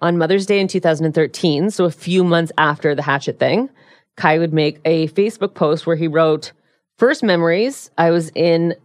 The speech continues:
a crib and family was fussing over me. I kept getting told that I, quote, had a demon. I would get locked in a room for twenty hours a day with a little porta potty camp toilet in the corner of the room.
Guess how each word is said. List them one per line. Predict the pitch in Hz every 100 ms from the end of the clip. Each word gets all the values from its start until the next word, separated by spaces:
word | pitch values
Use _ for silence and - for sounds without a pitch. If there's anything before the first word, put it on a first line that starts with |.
| -
a | 170
crib | 165 208 175 160 165
and | 175 160
family | 180 170 180 185
was | 165 165
fussing | - 180 170 156
over | 135 139
me. | 139 127 -
I | 160
kept | 156 160 -
getting | 170 165
told | - 170 160 156
that | 156
I, | 156
quote, | 151 - 180 185 -
had | - 175
a | 170
demon. | 135 165 156 123 - - _ _ _ _ _
I | 160 156
would | 156
get | 165
locked | 160 151 160 -
in | 160
a |
room | 151 170 190
for | 220 180
twenty | - 170 165
hours | 160 156 147
a | 156
day | 151 143 160 220 - _ -
with | 170 160
a |
little | 160 165 170
porta | - 180 180
potty | 180 180 165
camp | 156 - 185 175
toilet | 180 165 160
in | 143
the | 147
corner | - 170 151 123
of | - 147
the |
room. | 143 139 -